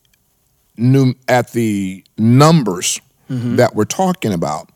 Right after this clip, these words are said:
Speaker 1: The numbers that we're talking about that did wicked are numbers that are larger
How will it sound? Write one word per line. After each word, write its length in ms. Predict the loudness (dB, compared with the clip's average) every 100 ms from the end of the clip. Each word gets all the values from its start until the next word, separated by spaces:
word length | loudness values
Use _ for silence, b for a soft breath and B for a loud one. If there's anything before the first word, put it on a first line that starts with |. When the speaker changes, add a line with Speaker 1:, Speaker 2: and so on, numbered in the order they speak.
| B B B B -2
Speaker 1:
The 100 | 0
numbers 460 | 4 4 4 2
that 180 | 2 -2
we're 120 | -2
talking 500 | -4 -2 -2 -2 -2
about 400 | -2 0 0 -2 -2
that 200 | -2 0
did 240 | 0 0
wicked 440 | 2 2 2 -2 -4 b b b
are 160 | -2 0
numbers 560 | 2 2 2 2 0
that 180 | 0 -2 -2
are 140 | -2
larger 800 | 0 0 2 2 0 0 -4 -4